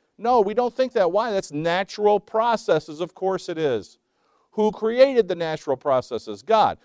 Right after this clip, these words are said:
Who ordered them to conduct the way that they would conduct? God.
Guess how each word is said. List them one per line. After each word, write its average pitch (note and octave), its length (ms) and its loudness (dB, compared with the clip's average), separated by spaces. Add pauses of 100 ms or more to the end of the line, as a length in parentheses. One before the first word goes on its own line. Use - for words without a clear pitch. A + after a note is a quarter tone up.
(160)
Who A3 160 -2
ordered A#3+ 560 8
them A#2+ 240 0
to D#3 200 -4
conduct F#3 440 -2
the G3+ 100 0
way G#3 220 2
that G3+ 160 -4
they A3 100 0
would G#3 160 0
conduct? A3+ 520 -4
God. D3 380 2